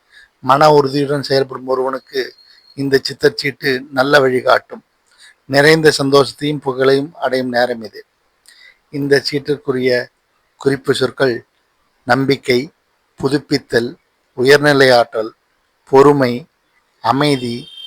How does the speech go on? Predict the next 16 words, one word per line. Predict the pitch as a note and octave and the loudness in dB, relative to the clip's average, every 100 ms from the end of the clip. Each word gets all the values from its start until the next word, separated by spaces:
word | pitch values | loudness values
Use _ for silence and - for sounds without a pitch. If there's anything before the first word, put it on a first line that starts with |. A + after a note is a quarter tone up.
| - - - | -20 -20 -2
ஆன்மீகம், | A#2+ D3 D3 C#3+ B2 A#2+ C3+ _ _ _ _ - | 2 2 2 0 -2 -4 -6 _ _ _ _ -2
குணமடைதல், | B2+ C#3 C#3+ C#3 B2+ A#2 A#2+ _ _ _ _ _ | 4 4 4 2 0 -2 -10 _ _ _ _ _
புகழ் | - C3 C3+ | -4 2 2
பெறுதல். | - G#2+ F2+ - _ _ _ _ _ _ _ _ _ _ _ _ _ _ _ - | 0 -6 -8 -20 _ _ _ _ _ _ _ _ _ _ _ _ _ _ _ -10
So, | - C#3 | -2 -2
என்-, | C3+ C#3 C#3 D3 | -2 -6 -8 -8
என்னுடைய | C#3+ C3 B2+ B2 C3 - _ _ _ _ _ _ _ _ _ _ _ | -8 -4 -4 -4 -8 -14 _ _ _ _ _ _ _ _ _ _ _
இந்த | C#3 C3+ C3 C3 - _ _ _ _ | -4 0 0 -2 -8 _ _ _ _
வீடியோ | C#3 C3+ C3 | -6 0 0
வந்து | A#2 B2+ F#3+ _ _ _ _ | 0 -6 -12 _ _ _ _
பதினேழாவது | C3 C#3 C#3 C3+ B2 | -2 0 4 2 0
சித்திரச்சீட்டு | A#2 - A#2 A2+ - _ - | -6 -14 -16 -16 -20 _ -16
நட்சத்திரம்ங்கிற | B2+ - B2+ C#3 B2+ B2 A2+ A#2+ _ _ _ _ _ | -14 -14 -10 -6 -6 -6 -10 -12 _ _ _ _ _
இந்த | - C3 - | -10 -6 0
ஸ்டாருங்கிற | B2+ C3 C3 | 2 2 -4
நட்சத்திர | B2 A2 A#2 - B2 | -8 -12 -16 -10 -10